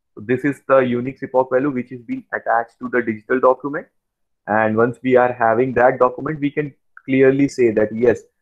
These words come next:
one five nine nine six two four four three seven and one five nine nine six two four four three eight. We know, yes, the eight one is the, uh, latest time and the thirty-seven is a previous time. So this is the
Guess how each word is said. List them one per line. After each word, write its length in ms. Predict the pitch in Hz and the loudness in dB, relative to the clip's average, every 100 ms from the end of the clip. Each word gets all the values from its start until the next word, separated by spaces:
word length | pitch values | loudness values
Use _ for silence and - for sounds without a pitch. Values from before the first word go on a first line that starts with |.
| _ | _
one 260 | 117 120 139 | 0 0 0
five 240 | 139 143 | 0 0
nine 260 | 135 131 135 | 0 -2 -2
nine 220 | 135 139 | -4 -6
six 260 | - 131 _ | -10 -14 _
two 180 | 131 127 | -12 -6
four 200 | 123 127 | -4 -2
four 160 | 127 127 | -4 -4
three 160 | 123 127 | -6 -2
seven 360 | 127 110 135 _ _ _ _ _ - | 0 0 0 _ _ _ _ _ -2
and 220 | 110 113 | -2 0
one 220 | 120 143 | 0 0
five 240 | - 131 | 0 0
nine 260 | 127 123 127 | 0 -2 -2
nine 220 | 127 131 | -4 -6
six 380 | - 165 - - _ - | -8 -12 -12 -20 _ -8
two 200 | 127 131 | -6 -2
four 220 | 127 123 | 0 2
four 180 | 131 127 - | 2 0 0
three 240 | 131 131 - | -4 -2 0
eight. 280 | 117 98 - - _ _ _ _ - | 0 0 -6 -12 _ _ _ _ -4
We 140 | 123 | 0
know, 180 | 123 127 | 2 2
yes, 280 | 120 117 107 - _ | 4 4 2 -4 _
the 140 | 113 - | 0 4
eight 180 | 120 135 | 4 4
one 200 | 131 131 | 2 2
is 220 | 131 - | 0 -4
the, 280 | - 123 - - _ - | 0 2 2 -2 _ -12
uh, 60 | |
latest 500 | - 110 110 123 - - | -4 0 2 0 -6 -4
time 260 | 160 208 - | -6 -6 -12
and 200 | 110 110 | -8 0
the 260 | 110 - - | 2 2 -2
thirty-seven 520 | 123 113 117 117 113 | -4 -4 0 0 0
is 120 | 110 110 | -2 -2
a 220 | 107 107 _ | -2 -2 _
previous 320 | 120 107 101 | -4 -2 -2
time. 220 | - 104 - _ _ _ _ _ _ _ _ _ _ | -4 -16 -18 _ _ _ _ _ _ _ _ _ _
So 380 | 107 101 98 - | -6 -4 -4 -8
this 160 | 123 127 - | -8 -6 -6
is 140 | - | -2
the 120 | - | -2